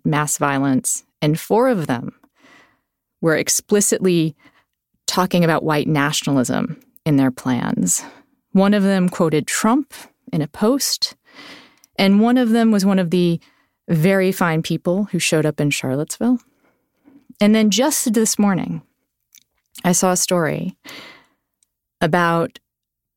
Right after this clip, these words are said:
children on a bus going to Head Start programs in Idaho, that the managers of the program are having to take the signs that identify the bus as a Head Start program for migrants off of the bus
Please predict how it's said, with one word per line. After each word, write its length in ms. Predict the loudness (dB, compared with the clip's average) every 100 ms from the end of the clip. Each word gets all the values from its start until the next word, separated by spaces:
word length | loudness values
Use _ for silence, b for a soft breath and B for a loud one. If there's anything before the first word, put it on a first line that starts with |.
| -8
children 500 | -2 2 2 2 2
on 180 | 0
a 80 | 0
bus 640 | 0 0 0 -2 -2 -4 -6 -4
going 280 | 0 2 2
to 120 | 0
Head 200 | -2 -2
Start 240 | 0 -2
programs 600 | 0 -2 0 0 0 0
in 140 | -2 -2
Idaho, 520 | -2 -4 -4 -4 -4 -10 _ _ _ _ _ _ b b b b b _ _ _ _ _ _ -2
that 220 | 0 0 _ _ -8
the 460 | 0 2 2 2
managers 400 | 2 2 2 0
of 80 | 0
the 80 | -2
program 560 | -2 -2 2 0 0 0
are 80 |
having 240 | 0 0 0
to 80 | -2
take 320 | -2 -2 -2
the 100 | -2
signs 680 | 0 0 0 0 0 0 0
that 140 | -2 -2
identify 480 | 0 0 0 -2
the 80 | -2
bus 540 | -2 -2 -2 -2 -6 -4
as 180 | -2 -2
a 60 |
Head 160 | -2 -2
Start 220 | -2 -2
program 300 | -2 0 -2
for 120 | 0
migrants 480 | 0 0 0 0 -2 -2
off 220 | -2 -2
of 180 | -4 -2
the 80 | -2
bus 560 | -4 -6 -12 -12 -16